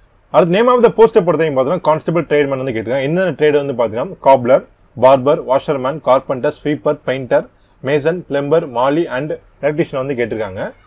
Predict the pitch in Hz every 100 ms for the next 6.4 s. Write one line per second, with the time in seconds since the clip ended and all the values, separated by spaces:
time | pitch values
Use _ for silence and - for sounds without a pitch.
0 | _ _ 156 156 - 175 226 202 175 160
1 | 143 127 143 - 131 139 151 123 104 143
2 | 226 _ _ 143 170 254 202 220 156 135
3 | 117 117 151 120 131 117 104 98 196 -
4 | _ _ 123 156 247 208 190 147 139 139
5 | 135 135 139 127 110 120 123 143 131 120
6 | 117 113 135